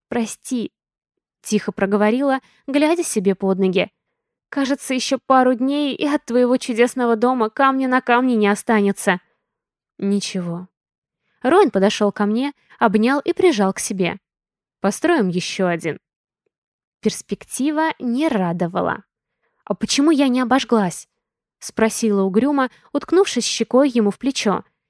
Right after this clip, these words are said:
и виновато думая о том, что и дом чуть не сожгла, и поспать Роину не дала. «Это твой огонь, он тебя не ранит», просто пояснили мне, оставляя успокаивающий поцелуй на лбу. «А тебя?»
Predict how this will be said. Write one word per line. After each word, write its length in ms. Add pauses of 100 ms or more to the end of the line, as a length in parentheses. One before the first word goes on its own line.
и 80
виновато 400
думая 320
о 140
том, 200
что 240
и 80
дом 280
чуть 200
не 80
сожгла, 540 (340)
и 80
поспать 580
Роину 380
не 140
дала. 460 (600)
«Это 240
твой 280
огонь, 340 (320)
он 160
тебя 280
не 140
ранит», 420 (680)
просто 360
пояснили 520
мне, 300 (260)
оставляя 540
успокаивающий 920
поцелуй 480
на 140
лбу. 280 (720)
«А 100
тебя?» 400